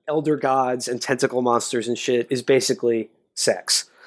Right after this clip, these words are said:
And I think that that's the thing that repels and frightens him more than anything.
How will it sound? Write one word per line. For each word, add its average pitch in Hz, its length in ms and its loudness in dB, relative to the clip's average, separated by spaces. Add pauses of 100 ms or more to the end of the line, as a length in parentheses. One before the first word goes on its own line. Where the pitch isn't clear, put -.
(340)
And 127 100 -2
I 123 40 -2
think 131 160 0
that 139 200 4
that's 143 240 2
the 151 80 -4
thing 135 240 -2
that 127 140 -4
repels 123 480 -2
and 113 100 -8
frightens 127 380 -4
him 117 160 -4
more 117 180 0
than 113 140 -4
anything. 117 540 0